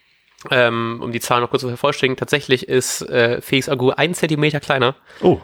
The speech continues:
Speaker 1: als Gebre Selassie. <laughs>
Speaker 2: Dann ist
Speaker 1: Eins achtzig zu eins einundachtzig laut Transfermarkt. <laughs>
Speaker 2: Dann ist das, äh,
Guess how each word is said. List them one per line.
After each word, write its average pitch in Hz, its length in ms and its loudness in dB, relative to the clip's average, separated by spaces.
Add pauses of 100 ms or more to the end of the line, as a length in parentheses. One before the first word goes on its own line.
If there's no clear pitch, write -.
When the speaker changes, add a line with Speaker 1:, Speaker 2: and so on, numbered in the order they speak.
Speaker 1:
als 120 220 0
Gebre 131 160 0
Selassie. 139 300 -2
<laughs> - 460 0
Speaker 2:
Dann 170 100 4
ist 127 200 2
Speaker 1:
Eins - 0 -
achtzig 123 320 2
zu - 120 -4
eins 113 140 -2
einundachtzig 120 560 -4
laut 113 200 -2
Transfermarkt. 113 580 -4 (220)
<laughs> 151 120 -8
Speaker 2:
Dann 120 140 4
ist 123 160 4
das, 135 140 4
äh, - 440 4